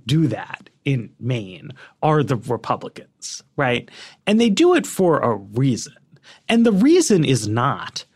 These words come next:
fear of being swamped by immigrants who are going to displace their majority in a ninety-nine percent state. It's to win the damn election. And it's a pretty effective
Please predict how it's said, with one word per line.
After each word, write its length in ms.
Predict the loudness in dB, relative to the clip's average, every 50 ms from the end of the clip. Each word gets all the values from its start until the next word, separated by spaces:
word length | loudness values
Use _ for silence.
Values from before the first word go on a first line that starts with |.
| _ _ _
fear 600 | _ -20 -20 -10 -6 -2 -2 0 0 0 0 -2
of 120 | -2 -4 -4
being 280 | -4 -4 -4 -4 -6
swamped 580 | -8 -8 -8 -6 -8 -8 -8 -8 -10 -12 -10 -10
by 140 | -10 -10 -10
immigrants 760 | -10 -10 -10 -8 -6 -4 -4 -2 -2 -4 -6 -8 -10 -12 -10 -6
who 140 | -2 -2
are 100 | -2 -2
going 320 | -2 -2 -4 -4 -4 -6 -6
to 200 | -6 -8 -8 -8
displace 600 | -8 -10 -8 -10 -10 -8 -8 -6 -6 -6 -8 -10
their 100 | -10 -10
majority 640 | -12 -12 -10 -8 -6 -4 -4 -2 -2 -2 -2 -2 -2
in 120 | -2 -4
a 40 | -2
ninety-nine 480 | -2 -2 -4 -4 -4 -4 -4 -4 -4 -4
percent 520 | -6 -8 -6 -6 -6 -6 -8 -10 _ -14
state. 420 | -8 -4 -4 -2 -2 -4 -6 -10 -16 -20 -20 -20 -8 _ -4
It's 260 | -4 -2 -4 -8 -10 -6
to 140 | -4 -2
win 220 | 0 2 2 2 2
the 80 | 2
damn 240 | 2 0 0 -2 -2
election. 480 | -6 -8 -10 -12 -12 -12 -16 -16 -16 -20 _ _ _ _ _ _ _ -20 -20 -20 _ _ _ _ _ _ -4
And 380 | 0 0 2 2 2 0 -2 -2 -4
it's 140 | -4 -4 -4
a 60 | -4
pretty 420 | -6 -8 -4 -2 0 2 2 2
effective 880 | 0 -2 -4 -6 -8 -8 -6 -4 -2 0 0 0 -2 -6 -10 -16 -20 _